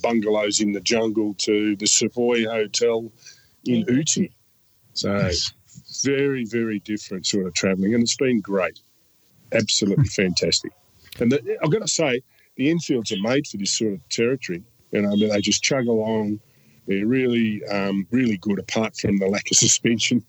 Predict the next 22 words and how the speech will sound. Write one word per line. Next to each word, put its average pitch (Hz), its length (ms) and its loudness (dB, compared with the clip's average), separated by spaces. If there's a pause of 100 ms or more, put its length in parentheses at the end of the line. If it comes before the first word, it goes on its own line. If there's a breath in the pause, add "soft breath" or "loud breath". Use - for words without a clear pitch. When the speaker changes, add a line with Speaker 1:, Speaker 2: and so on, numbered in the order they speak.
(480 loud breath)
Speaker 1:
You 98 80 -2
can 104 120 0
see 120 280 0
why 104 240 0
the 98 100 -6
Himalayan's 101 560 0
gonna 95 180 0
be 92 120 0
popular 95 460 0
over 95 140 -2
here. 123 160 2
We've 139 140 0
seen 147 200 0
quite 113 240 -2
a 87 40 -12
few 117 240 0
of 120 60 0
them 104 120 -4
on 90 100 -10
the 87 60 -12
road 104 300 -4
too. 120 260 -4